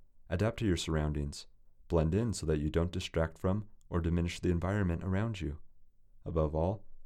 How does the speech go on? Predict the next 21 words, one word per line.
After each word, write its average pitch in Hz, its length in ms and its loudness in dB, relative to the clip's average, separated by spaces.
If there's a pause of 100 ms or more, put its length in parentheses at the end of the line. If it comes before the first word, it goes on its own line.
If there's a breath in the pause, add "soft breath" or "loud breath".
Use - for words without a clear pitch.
(240)
be 147 160 4
a 135 40 4
gracious 82 440 0
guest 82 380 -2
in 87 80 0
the 82 80 0
country, 104 460 -2 (580)
just 113 200 -2
as 131 160 0
you 131 120 0
would 82 160 4
if 85 120 -4
you 85 100 2
were 80 40 2
visiting 87 460 2
a - 20 4
new 82 220 2
friend 98 340 -2
at 101 140 -8
their 87 140 2
home. 95 340 -4